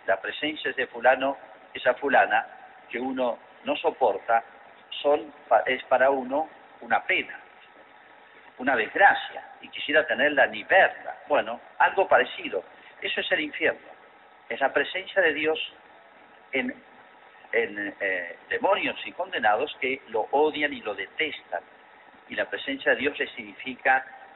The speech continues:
el más grande de los tormentos. Por eso, eso significó para esta gente corrompida, ¿m? En tiempos de Noé. Entonces la visita como el fuego. El fuego si encuentra un metal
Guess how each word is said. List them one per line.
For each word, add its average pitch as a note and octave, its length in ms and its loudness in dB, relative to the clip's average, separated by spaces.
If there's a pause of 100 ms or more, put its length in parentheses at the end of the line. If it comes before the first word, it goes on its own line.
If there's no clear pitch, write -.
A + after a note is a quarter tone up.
(140)
el A2 200 -4
más D3 220 2
grande E3 400 0
de A2+ 120 -6
los G2+ 140 -10 (100)
tormentos. G2+ 440 -8 (1160)
Por - 140 0
eso, - 340 0 (160)
eso F3 200 -6
significó D3+ 520 -2
para A#2+ 160 6
esta A#2 240 0
gente C#3+ 520 -6
corrompida, D#3 600 -2 (220)
¿m? D4 100 -18 (1040)
En G2+ 160 -8
tiempos C3 480 -2
de G#2+ 80 -6
Noé. E2+ 200 -8 (340)
Entonces F#3+ 280 -2
la F#3 80 8
visita G3 580 2
como G3+ 220 4
el D3+ 100 0
fuego. F3 440 0 (840)
El B2 140 -4
fuego G3+ 340 6
si - 180 -4
encuentra D3+ 760 4
un C#3 160 -4
metal C3+ 880 2